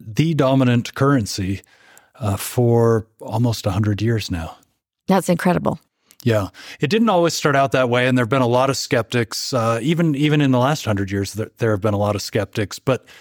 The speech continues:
Speaker 1: uh, you know, one of the most famous is Andrew Jackson, who I remember learning in elementary school, uh, learning that he did not like the paper money that the United States was issuing at the time. So this is around the year eighteen thirty, and he, he just hated it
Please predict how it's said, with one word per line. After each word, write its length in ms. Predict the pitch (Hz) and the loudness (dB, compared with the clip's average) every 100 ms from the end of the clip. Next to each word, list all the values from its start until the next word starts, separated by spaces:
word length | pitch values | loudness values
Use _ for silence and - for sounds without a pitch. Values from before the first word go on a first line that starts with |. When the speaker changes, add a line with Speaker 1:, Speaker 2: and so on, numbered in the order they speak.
| - - _ - | -20 -20 _ -2
Speaker 1:
uh, 260 | 127 117 120 | 0 0 0
you 140 | 151 | 2
know, 80 | 143 | 4
one 160 | 151 | 2
of 40 | 156 | 2
the 60 | |
most 220 | 135 120 - | 2 0 0
famous 680 | 143 160 135 - - - _ - - - | 0 2 0 -2 -8 -12 _ -20 -14 -2
is 300 | 123 113 117 | 0 0 0
Andrew 240 | 123 110 | 0 0
Jackson, 640 | 98 131 156 - 90 107 - _ _ _ _ _ _ | 0 0 -2 -6 -8 -8 -12 _ _ _ _ _ _
who 240 | - 123 113 | -2 2 2
I 80 | |
remember 360 | 127 131 120 113 | 2 2 2 2
learning 320 | 110 120 117 | 2 2 2
in 80 | 110 | 2
elementary 480 | 113 110 131 131 104 | 2 2 0 0 -4
school, 480 | - 110 95 113 113 | -6 -4 -2 -2 -4
uh, 140 | 113 - - _ _ _ - | -8 -10 -18 _ _ _ 0
learning 400 | 131 123 127 117 | 2 2 2 2
that 160 | 110 | -2
he 160 | - 147 | -2 -2
did 240 | 117 110 | 0 0
not 360 | 107 117 135 - | 2 2 0 0
like 480 | 110 107 123 - - _ 117 | 0 2 0 -4 -18 _ 0
the 260 | 113 104 | 2 2
paper 360 | 104 120 107 101 | 0 -2 0 0
money 360 | 92 73 - _ _ | 0 -2 -10 _ _
that 160 | 117 | -2
the 100 | 110 | 2
United 340 | 107 107 104 101 | 0 2 2 0
States 320 | - 104 - | -2 -2 0
was 160 | 98 107 | -2 0
issuing 380 | 104 104 95 | 0 0 0
at 80 | 98 | 0
the 100 | - | -4
time. 220 | - 101 | -2 -2
So 100 | 95 | 0
this 200 | 117 139 | 0 0
is 100 | 120 | 0
around 280 | 110 107 104 | 2 2 2
the 80 | 104 | 2
year 180 | 98 98 | 2 2
eighteen 380 | 104 - 98 90 | 0 0 -4 -2
thirty, 420 | - 117 113 82 | -2 0 0 -4
and 100 | 87 | -4
he, 120 | 92 | -6
he 180 | - 139 | -4 -4
just 240 | 113 - | -4 -6
hated 280 | 95 120 135 | -4 -2 -4
it 200 | - | -6